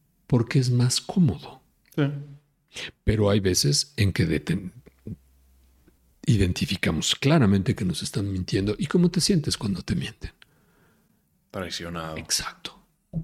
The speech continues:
Speaker 1: Y es cuando las televisoras, las televisiones se apagan, la gente le cambia del canal,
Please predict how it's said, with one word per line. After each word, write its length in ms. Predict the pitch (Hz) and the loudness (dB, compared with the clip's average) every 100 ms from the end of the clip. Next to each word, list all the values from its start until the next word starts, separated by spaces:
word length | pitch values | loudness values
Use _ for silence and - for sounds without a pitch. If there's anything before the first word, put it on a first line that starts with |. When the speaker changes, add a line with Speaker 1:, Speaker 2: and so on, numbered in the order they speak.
| _ _ _ _ _ - - _ _ - | _ _ _ _ _ -20 -20 _ _ 0
Speaker 1:
Y 80 | 156 | 0
es 120 | - | 4
cuando 240 | 160 143 | 4 6
las 180 | 127 113 | 4 4
televisoras, 840 | 120 107 101 - 113 98 95 - _ _ - - - | 2 4 4 4 4 4 0 -4 _ _ -20 -20 -4
las 160 | - - | -2 2
televisiones 540 | 104 95 - 127 98 | 2 4 4 4 4
se 100 | 101 | 0
apagan, 600 | - 127 101 85 120 - _ _ _ _ _ _ _ _ - | 0 0 2 2 0 -2 _ _ _ _ _ _ _ _ -2
la 140 | 117 | 0
gente 260 | 104 113 107 | 4 4 4
le 120 | 87 | 2
cambia 300 | - 139 92 | 4 4 4
del 240 | 85 117 120 | 4 2 0
canal, 580 | - 92 95 82 135 | -2 0 2 2 -2